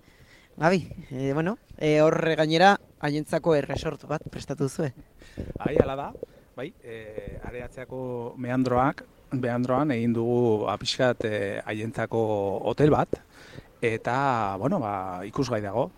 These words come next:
Speaker 1: ba, edozein bizitarik, eh, pixkat, eh, bueltatxo bat, eh, hortik emateko, eta funtzio hori da, eh, azkenian, ge-, gizakiok askotan gure ekosistema edo ongo-, ondoko ekosistema gure ganatzen ditugu, eta, ba, ekosistemen, mm, galera edo gabezi horrek,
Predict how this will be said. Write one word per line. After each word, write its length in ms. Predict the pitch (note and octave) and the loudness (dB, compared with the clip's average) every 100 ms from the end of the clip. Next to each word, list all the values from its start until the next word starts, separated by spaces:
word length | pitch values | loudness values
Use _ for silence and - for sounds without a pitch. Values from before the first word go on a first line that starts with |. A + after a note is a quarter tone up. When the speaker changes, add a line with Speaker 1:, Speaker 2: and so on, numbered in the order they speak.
| - | -6
Speaker 1:
ba, 380 | - A2 G#2+ G#2+ | -6 -6 -6 -8
edozein 560 | B2 - A2 A2+ - G#2+ | -10 -12 -8 -8 -6 -8
bizitarik, 640 | G#2+ A2 A2 A2 A2+ A2 - - - | -8 -8 -6 -6 -6 -8 -12 -14 -12
eh, 80 | - G#2+ G#2+ | -12 -12 -14
pixkat, 380 | - A2+ - | -10 -10 -8
eh, 100 | A#2 A2+ | -12 -10
bueltatxo 340 | A2 B2 A#2 | -6 -4 -2
bat, 160 | A2+ A#2+ | -6 -6
eh, 200 | A2+ A2+ | -6 -4
hortik 260 | A#2+ A#2+ A#2+ | -4 -4 -2
emateko, 520 | B2+ D3 F#3+ D3+ E3 - - - - | 2 2 2 -2 -2 -6 -20 -8 -2
eta 200 | B2 B2 | 0 4
funtzio 340 | D3 C#3+ F3+ | 4 4 4
hori 140 | F#3+ | 6
da, 220 | D3 D3 A2+ - | 4 2 0 -8
eh, 220 | B2 A#2+ A#2 | -2 0 0
azkenian, 560 | - C#3+ D#3+ E3+ E3 - - - | 2 4 4 2 0 -4 -12 -10
ge-, 300 | B2 C3+ C3+ | 0 4 4
gizakiok 420 | C3 C3 D3 D#3 D#3 | 4 2 4 4 4
askotan 400 | - D#3+ D3+ C3 | 2 4 4 4
gure 320 | B2 C3 C3+ C#3 | 4 4 4 4
ekosistema 560 | C#3+ - C#3+ D#3+ D3 | 2 0 0 4 6
edo 140 | B2 A#2+ | 6 4
ongo-, 320 | B2+ D3 D3+ | 4 2 2
ondoko 460 | C3+ C3 C#3 C3 B2 | 4 6 8 8 6
ekosistema 540 | - C#3 C3+ C#3+ C3 | 4 -2 0 2 2
gure 240 | A2+ C3 C#3+ | 4 4 4
ganatzen 340 | C#3 C#3 D3+ | 4 2 2
ditugu, 420 | D3+ D3+ C3+ D#3 - - - - _ | 0 0 -2 -4 -6 -20 -20 -20 _
eta, 280 | C3 C3 C#3 | -2 2 4
ba, 680 | C#3+ A#2+ A2+ G#2+ G#2+ A2 A#2 | 6 4 2 0 -2 -4 -6
ekosistemen, 1120 | A#2 C#3 C#3 - C3+ C3+ C3+ C3 C3 B2 C3 - | -2 -2 -2 2 4 8 8 6 4 2 -2 -2
mm, 460 | C3+ A#2 A#2 A#2 A#2 | -2 0 0 -2 -2
galera 460 | A#2 D3 C#3+ C3+ | 0 2 4 4
edo 360 | B2 A#2+ A2+ A2+ | 4 2 2 2
gabezi 480 | B2 C3+ - D3+ C#3 | 4 4 4 4 6
horrek, 380 | C#3 D#3+ - | 6 4 2